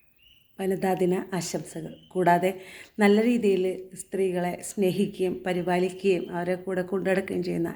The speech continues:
എല്ലാ ചേട്ടന്മാർക്കും എൻ്റെ വനിതാ ദിന ആശംസകൾ. ഈ സ്ത്രീ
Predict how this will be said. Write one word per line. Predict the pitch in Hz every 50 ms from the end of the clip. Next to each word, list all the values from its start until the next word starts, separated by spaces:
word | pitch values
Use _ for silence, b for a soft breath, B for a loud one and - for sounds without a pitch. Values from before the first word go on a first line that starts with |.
| -
എല്ലാ | 190 180 175 170
ചേട്ടന്മാർക്കും | 170 - - 180 175 175 - - 196 202 190 175 160 - - 165 165 B B B B B B B _
എൻ്റെ | - - - - - - B B B B B B B -
വനിതാ | 180 170 170 175 170 190 185
ദിന | 180 180 165 160 160 156 - - - _
ആശംസകൾ. | 160 156 - - 160 151 156 - - 160 151 - - B B B B B B B B B B B B B
ഈ | -
സ്ത്രീ | 214 208 - 214 220